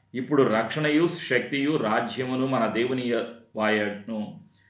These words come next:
ఇప్పుడు అధికారము ఆయన క్రీస్తుదాయను. ఆమేన్.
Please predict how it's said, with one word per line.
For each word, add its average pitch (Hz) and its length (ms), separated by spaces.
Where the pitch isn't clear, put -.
ఇప్పుడు 135 300
అధికారము 131 920
ఆయన 117 220
క్రీస్తుదాయను. 113 1120
ఆమేన్. 110 320